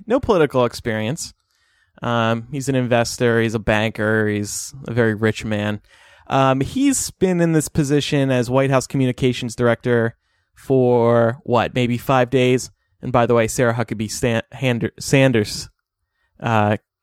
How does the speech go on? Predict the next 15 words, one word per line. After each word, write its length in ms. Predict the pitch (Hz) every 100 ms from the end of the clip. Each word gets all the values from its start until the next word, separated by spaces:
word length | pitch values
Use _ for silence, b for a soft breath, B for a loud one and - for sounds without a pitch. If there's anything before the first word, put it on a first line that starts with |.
| _
replaced 720 | 127 117 127 113 - - 151
Spicer 420 | - 117 110 107
as 100 | 101
press 280 | - - 117
secretary. 600 | - 113 - - 107 107 - _ B B B B B B B _
So 680 | - - 180 170 170 175 - _ _ _ -
there's 340 | 160 180 170
this 580 | 180 175 - - - - _ _ _
new 260 | 156 214 208
interview 440 | 165 185 135 117
out. 340 | 104 82 95 -
This 200 | 147 -
just 360 | - 196 -
broke 360 | 135 131 110 92
before 720 | 110 - 117 113 104 101 104